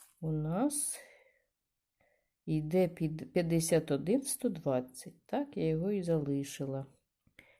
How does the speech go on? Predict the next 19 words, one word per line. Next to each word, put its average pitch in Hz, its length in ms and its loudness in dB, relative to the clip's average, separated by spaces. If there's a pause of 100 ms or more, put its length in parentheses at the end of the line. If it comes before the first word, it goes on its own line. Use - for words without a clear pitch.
(140)
Він 160 180 -4
дуже 143 260 0
гарно 139 460 -2 (480)
виглядає. 165 1000 -4 (680)
Теж 165 380 -2
іде 147 280 -2 (840)
в 160 40 -6
ялиночках, 165 1080 2
особливо 147 580 0
ось 139 260 -2
у 139 60 -2
мене 135 320 -4
його 135 280 -4 (300)
в - 40 -20
цій - 160 -6
ялиночці. 196 920 0
Він 160 160 0
такий 160 320 -2
щось 165 300 -6